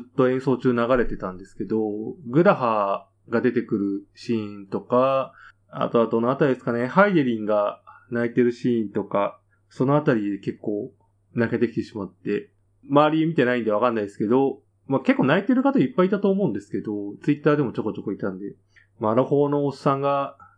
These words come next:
立ってペンライトふ-、振りながら、涙ぐんでるっていうか泣いてるのも我ながらどうかなと思いつつ、まあ、それぐらい良かったっていう話ですね。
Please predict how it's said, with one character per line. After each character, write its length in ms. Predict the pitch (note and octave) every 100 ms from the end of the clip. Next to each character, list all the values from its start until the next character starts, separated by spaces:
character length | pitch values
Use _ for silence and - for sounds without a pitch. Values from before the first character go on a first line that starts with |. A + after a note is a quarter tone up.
| _ -
立 60 | C#3+
っ 100 | C#3+
て 80 |
ペ 140 | - B2
ン 80 | C3
ラ 80 |
イ 60 | C3
ト 80 | A2
ふ-、 180 | - - _
振 180 | - A#2
り 120 | A2
な 120 | A2
が 80 | G#2
ら、 380 | G#2 G#2 G#2+ - _ _ _ -
涙 380 | A#2 A2+ A#2 A#2+
ぐ 140 | B2
ん 40 | G#2+
で 60 |
る 100 | G2
っ 20 | G2
て 60 |
い 20 |
う 20 | G#2
か 80 |
泣 160 | G#2+ G#2+
い 20 |
て 60 | A2+
る 100 | G#2
の 120 | G2+
も 240 | G2 A2 - -
我 180 | A2+ A2+
な 140 | A#2+
が 80 | A2+
ら 80 | A2
ど 160 | C3
う 20 | -
か 100 | G#2
な 120 | G2
と 80 | G#2
思 180 | G2
い 60 | G2
つ 100 | -
つ、 180 | _ G2+ F#2+ - _ - - -
ま 80 | A#2
あ、 20 |
そ 120 | A#2+
れ 80 | A2
ぐ 100 | G#2+
ら 100 | A2
い 60 | A2+
良 80 |
か 140 | A#2 G2+
っ 100 | -
た 80 | F#2
っ 80 |
て 200 | - -
い 180 | F#2 F2+
う 20 | A#2 - -
話 360 | G2 F#2+ -
で 100 | F2+
す 140 | -
ね。 100 | -